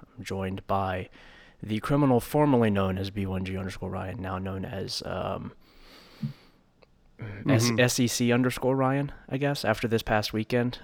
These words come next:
Speaker 1: Uh, I would have to assume that you have switched allegiances and you've, you've seen the, uh, you've seen the light, as
Speaker 2: I'm
Speaker 1: they say.
Speaker 2: <laughs> I'm now known as Safe Flight Field at B one G underscore Ryan.
Speaker 1: Yeah, of course. Yeah.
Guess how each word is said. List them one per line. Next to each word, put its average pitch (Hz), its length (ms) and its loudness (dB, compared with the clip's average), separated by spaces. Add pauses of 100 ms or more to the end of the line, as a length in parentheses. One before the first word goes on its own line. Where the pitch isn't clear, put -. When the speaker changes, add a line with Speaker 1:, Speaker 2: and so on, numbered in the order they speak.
Speaker 1:
Uh, - 40 -8
I 95 240 -2
would 104 100 2
have 107 160 2
to 110 80 -2
assume 101 280 -2
that 92 80 -4
you 101 100 -4
have 104 160 -6
switched - 300 -4
allegiances 101 680 -8
and 101 180 -10
you've, 101 160 -12
you've 104 200 -14
seen 98 320 -8
the, 101 240 -10
uh, 101 140 -10 (760)
you've 110 160 -2
seen 160 220 4
the 147 80 6
light, 147 400 8
as 151 100 4
Speaker 2:
I'm 151 60 4
Speaker 1:
they 98 120 2
say. 78 340 -4
Speaker 2:
<laughs> - 60 -12 (880)
I'm 156 160 4
now 175 220 8
known 165 460 4
as 135 340 4
Safe 139 260 2
Flight 123 240 2
Field 120 360 0
at 113 200 0
B 110 140 -4
one 110 160 -6
G 110 140 -6
underscore 101 340 -8
Ryan. 78 380 -6
Speaker 1:
Yeah, 110 240 -2
of 101 120 -8
course. - 320 -6
Yeah. 117 240 2